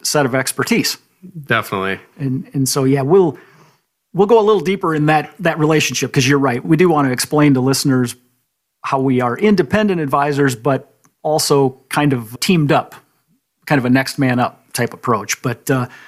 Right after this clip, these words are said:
Speaker 1: let's get a little deeper into you. How about, uh,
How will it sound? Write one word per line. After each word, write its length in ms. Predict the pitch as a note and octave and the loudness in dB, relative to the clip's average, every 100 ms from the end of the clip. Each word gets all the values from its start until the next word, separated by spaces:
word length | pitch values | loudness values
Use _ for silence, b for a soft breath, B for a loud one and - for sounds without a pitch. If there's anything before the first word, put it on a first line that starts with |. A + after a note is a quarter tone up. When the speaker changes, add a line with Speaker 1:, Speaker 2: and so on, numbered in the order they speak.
| B B - | B B -6
Speaker 1:
let's 160 | F#3+ - | -4 0
get 140 | A3 | 0
a 40 | |
little 160 | F#3 F3 | 2 0
deeper 320 | C#3 E3+ D#3+ | 2 2 2
into 140 | D#3 D3 | 2 4
you. 160 | C#3 | 4
How 80 | C#3 | 2
about, 320 | D#3 C3 - | -2 -4 -4
uh, 320 | C#3 B2 A#2+ | 0 2 0